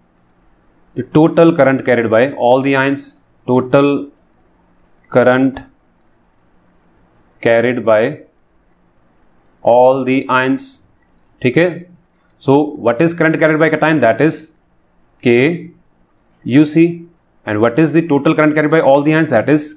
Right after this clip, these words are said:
K U C plus U A. So यहाँ से K कैंसिल हो गया, so that is equal to U C upon U C plus U A।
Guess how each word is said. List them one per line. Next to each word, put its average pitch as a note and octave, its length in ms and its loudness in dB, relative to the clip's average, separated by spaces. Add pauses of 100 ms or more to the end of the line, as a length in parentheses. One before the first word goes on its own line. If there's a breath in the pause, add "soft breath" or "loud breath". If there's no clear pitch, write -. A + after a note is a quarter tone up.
K B2+ 480 0 (1040)
U A2+ 220 2
C D#3+ 500 -2 (300)
plus - 640 -2 (200)
U D#3 340 2
A. D#3+ 100 2 (520)
So A#2 140 -4
यहाँ A2+ 300 2
से D3 180 -2 (120)
K C3 180 2
कैंसिल G#2+ 320 0
हो D3 80 4
गया, D#3 200 2 (360)
so A2 200 -10
that G#2 180 0
is B2+ 180 -2
equal C#3+ 300 2
to D#3+ 80 4 (920)
U A2+ 300 0
C D#3+ 140 2 (420)
upon A#2+ 400 2 (840)
U A#2+ 200 0
C C3+ 280 2
plus C3 320 2 (720)
U D#3 300 2
A। D#3+ 80 2